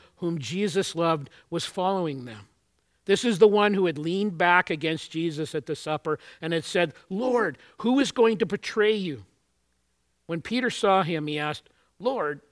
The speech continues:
what about him?" Jesus answered, "If I want him to remain alive until I return, what is that to you? Peter, you must follow me." Because of this, the rumor spread among the brothers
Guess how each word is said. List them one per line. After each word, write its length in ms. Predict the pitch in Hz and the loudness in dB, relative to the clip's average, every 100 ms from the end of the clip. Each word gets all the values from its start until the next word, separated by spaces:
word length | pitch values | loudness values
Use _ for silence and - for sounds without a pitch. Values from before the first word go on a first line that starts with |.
| - | -8
what 200 | 175 214 | -2 -2
about 260 | 214 202 | -2 -6
him?" 320 | 165 202 170 - _ _ _ _ _ _ _ _ _ _ _ - | -6 -8 -8 -14 _ _ _ _ _ _ _ _ _ _ _ -8
Jesus 380 | 185 185 190 | -4 -2 -2
answered, 400 | 180 180 - 165 - _ - | 0 0 0 -4 -4 _ 2
"If 180 | 208 294 | 2 2
I 160 | 302 | 2
want 240 | 302 262 226 | 4 4 4
him 160 | 240 | 2
to 140 | 190 214 | 2 2
remain 400 | 190 170 180 190 | 2 2 0 0
alive 420 | 165 151 156 160 | 0 2 0 -2
until 320 | 160 - 156 | -6 -6 -4
I 100 | 156 | -2
return, 520 | 151 143 - 165 160 - _ | -2 -6 -6 -4 -4 -4 _
what 160 | 202 269 | -6 -4
is 140 | 220 | 0
that 240 | 233 226 | 2 2
to 140 | - 202 | 0 -6
you? 320 | 180 185 123 - _ _ _ | -2 -2 -4 -10 _ _ _
Peter, 360 | - 220 226 202 | -4 0 2 2
you 400 | 147 156 233 262 | -2 -2 2 2
must 360 | 240 214 208 - | 2 2 -2 -8
follow 520 | - 175 165 165 160 | -4 0 2 2 2
me." 400 | 147 139 120 104 _ _ _ _ _ _ - | 0 -8 -10 -16 _ _ _ _ _ _ -4
Because 360 | 196 240 240 | 2 8 8
of 100 | 240 | 8
this, 300 | 196 214 - | 8 6 4
the 120 | - 165 | -2 -2
rumor 360 | 170 196 202 | 0 0 0
spread 360 | - - 170 175 | -4 -2 0 0
among 300 | 170 165 165 | 0 -2 -2
the 80 | 151 | -4
brothers 480 | 156 160 156 147 | -2 0 0 -2